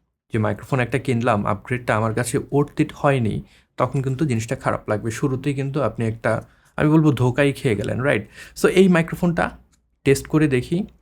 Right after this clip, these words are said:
আপনারাই শুনবেন, আপনারাই জাজ করবেন এবং জাজ করে আপনারাই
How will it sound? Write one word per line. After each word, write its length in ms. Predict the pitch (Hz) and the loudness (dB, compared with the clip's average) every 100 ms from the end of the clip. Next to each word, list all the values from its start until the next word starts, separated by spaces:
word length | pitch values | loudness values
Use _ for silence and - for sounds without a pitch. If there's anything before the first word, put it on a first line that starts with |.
| _ _ _ - 117 | _ _ _ -6 -4
আপনারাই 340 | 127 139 160 160 | 0 2 2 2
শুনবেন, 300 | 151 143 190 202 | 2 2 0 0
আপনারাই 340 | 104 131 143 135 | -2 -2 0 2
জাজ 160 | 123 123 - | 2 0 -2
করবেন 260 | 139 131 202 - - | -2 0 -4 -2 0
এবং 180 | 131 123 180 202 _ _ - 101 | 0 0 -4 -8 _ _ -12 -2
জাজ 180 | 123 127 - | -2 -2 -2
করে 180 | 160 143 208 - _ _ - | 2 2 0 -8 _ _ -4
আপনারাই 300 | 110 131 147 | -2 2 2